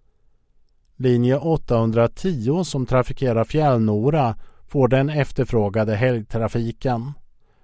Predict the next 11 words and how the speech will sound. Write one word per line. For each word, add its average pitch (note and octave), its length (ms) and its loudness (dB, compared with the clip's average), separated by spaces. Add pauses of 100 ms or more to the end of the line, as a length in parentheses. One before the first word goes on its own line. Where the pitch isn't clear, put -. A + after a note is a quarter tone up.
(100)
Fyra D3 420 4
dubbelturer C#3+ 760 4
per C3 180 2
dag A#2 480 0 (260)
så - 160 -2
att D3 120 2
friluftsområdet A#2 1160 2
blir B2 140 0
tillgängligt A2 760 0
året G#2+ 380 0
runt. - 540 -2